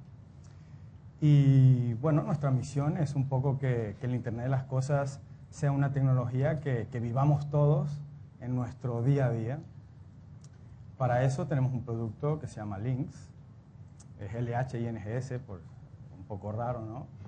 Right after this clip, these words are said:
Eh, viene de Linking Things. Y bueno, ahí es una plataforma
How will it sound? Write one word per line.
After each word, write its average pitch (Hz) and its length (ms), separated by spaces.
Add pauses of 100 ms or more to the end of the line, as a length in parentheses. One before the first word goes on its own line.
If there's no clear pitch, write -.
(600)
Eh, 107 420
viene 120 220
de 120 80
Linking 117 320
Things. 135 480 (1120)
Y 165 80
bueno, 190 320
ahí 131 200
es 131 140
una 139 160
plataforma 139 640